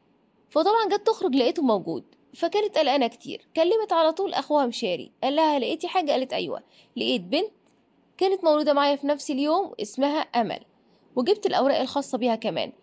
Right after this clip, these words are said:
أنا دلوقتي عايزة أخرج، تعال انقذني." راح على طول أخوها مشاري واتكلم مع الراجل بتاع الأرشيف، حاول يلهيه علشان خاطر ما يشوفش أخته شوق وهي خارجة. خرجت على طول شوق وراح وراها أخوها، أخد منها الأوراق وقال لها: "هي دي البنت اللي،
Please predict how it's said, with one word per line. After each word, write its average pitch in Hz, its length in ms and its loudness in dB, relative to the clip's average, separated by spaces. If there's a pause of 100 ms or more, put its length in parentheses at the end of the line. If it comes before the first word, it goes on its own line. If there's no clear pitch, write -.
(300)
أنا 302 120 4
دلوقتي 330 400 0
عايزة 294 260 2
أخرج، 190 220 -4
تعال 262 300 0
انقذني." 214 500 -4 (420)
راح 302 100 6
على 359 280 4
طول 403 200 -2
أخوها 269 320 0
مشاري 170 480 -4 (400)
واتكلم 359 460 2
مع 240 140 2
الراجل 302 280 2
بتاع 269 240 0
الأرشيف، - 420 -6 (300)
حاول 415 260 4
يلهيه 269 480 2 (420)
علشان 311 300 0
خاطر 427 340 -4
ما 233 120 2
يشوفش - 520 -4 (280)
أخته 294 400 0 (220)
شوق 302 280 0
وهي 240 280 2
خارجة. 175 440 -2 (300)
خرجت 349 420 0
على 175 200 2
طول 294 200 -4
شوق - 400 0
وراح 262 380 0
وراها 240 240 4
أخوها، 175 420 -6
أخد - 300 -2
منها 349 200 -2
الأوراق 320 440 0
وقال 196 160 0
لها: 220 100 0
"هي 277 220 2
دي 269 100 -2
البنت 330 340 -2
اللي، 285 320 -2